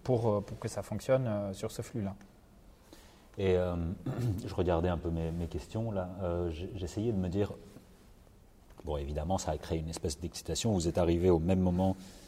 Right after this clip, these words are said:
Speaker 2: avec, juste avant, euh, covid et juste avant le, enfin, la, la, l'idéalisation de la relocalisation également, l'idéalisation de, de la suffisance, de la résilience, et cetera, et cetera.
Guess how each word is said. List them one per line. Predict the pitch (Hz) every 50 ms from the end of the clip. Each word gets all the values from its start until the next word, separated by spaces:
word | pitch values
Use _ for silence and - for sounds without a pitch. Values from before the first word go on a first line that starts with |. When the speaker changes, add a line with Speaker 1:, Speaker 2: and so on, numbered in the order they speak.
| - - - - - - - - - - -
Speaker 2:
avec, | - 110 95 92 90 90 - - - - - - - - - - - - - - - - - - - - - - - - -
juste | - 76 78 - -
avant, | 85 82 80 82 85 85 82 78 76
euh, | 73 71 71 71 71 -
covid | - 90 78 78 90 90 87 82 90
et | 82 78 78
juste | 73 82 80 - -
avant | 85 82 80 90 87 87 85 85 78
le, | 78 78 73 73 76 - - - - - - - -
enfin, | - 92 - 92 82 73 - - - -
la, | 90 82 78 76 76 78 - - - - - - - - - - - - - 92
la, | 92 90 85 85 82 82 82 78 80 - -
l'idéalisation | 123 107 107 98 101 98 95 95 95 92 95 90 - - 110
de | 98 92
la | 90
relocalisation | 85 90 98 95 92 87 90 - - 92 95 90 87 82 - - 117 117 113
également, | 107 104 107 101 98 104 107 104 104 104
l'idéalisation | 98 90 90 90 85 85 87 87 87 85 - 95 90 87
de, | 80 85 82 87 85
de | 80
la | 82 80
suffisance, | - - - 90 - 101 90 98 101 104 92
de | -
la | 87 82
résilience, | 80 90 92 90 95 90 95 101 101 98 - -
et | 85 78
cetera, | - - - 92 85 90 85
et | 80
cetera. | - - - 80 82 92 107